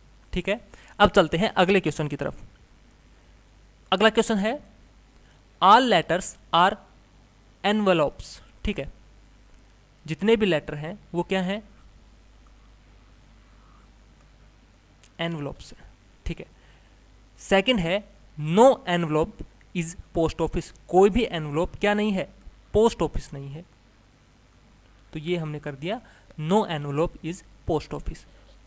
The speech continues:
जो थर्ड है "Some post office are postman", कुछ जो पोस्ट ऑफिस है ना, वो क्या है, पोस्टमैन है,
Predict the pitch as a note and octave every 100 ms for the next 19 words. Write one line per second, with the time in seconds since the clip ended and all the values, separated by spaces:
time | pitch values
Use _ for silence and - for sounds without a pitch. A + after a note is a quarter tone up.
0 | - F#3 G3 F#3 G3+ G#3 D#3+ G#3 - -
1 | - - A3+ C#4 C4+ - G3+ G#3+ - E3+
2 | - D#3 F3 - - - - - D#3 D#3+
3 | F3+ - - D#3 - - C#3+ - - -
4 | A3+ B3+ G3 B3+ B3+ - A#3 A#3+ - F#3
5 | G3 F3+ F3+ F3 E3+ F3 G3+ E3+ - -
6 | - - - - - - - - _ _
7 | _ - _ - - - _ - _ _
8 | _ _ - F3+ F3+ - F3 C#3+ D3